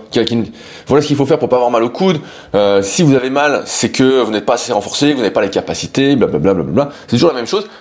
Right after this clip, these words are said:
c'est toujours une histoire de renforcement. On nous explique donc des jeunes qui ont vingt-cinq ans, donc qui n'ont pas d'expérience en musculation, <laughs> qui s'entraînent pas,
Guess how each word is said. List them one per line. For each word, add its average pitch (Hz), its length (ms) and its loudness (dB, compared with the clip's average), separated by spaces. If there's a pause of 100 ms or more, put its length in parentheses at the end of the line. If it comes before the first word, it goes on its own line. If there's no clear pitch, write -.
c'est - 140 -4
toujours 202 260 2
une 165 60 2
histoire 156 200 2
de 147 40 2
renforcement. 127 560 0 (420)
On 104 100 2
nous 107 140 2
explique 185 260 0
donc 120 120 4
des 101 100 2
jeunes 123 340 2 (320)
qui - 100 0
ont 95 60 4
vingt-cinq 143 380 0
ans, 185 120 0
donc 95 160 -2
qui - 120 -2
n'ont 101 120 2
pas - 140 0
d'expérience 104 640 -2 (100)
en 127 100 2
musculation, 101 540 0 (200)
<laughs> - 200 -20
qui - 180 -6
s'entraînent - 320 -2
pas, 208 220 0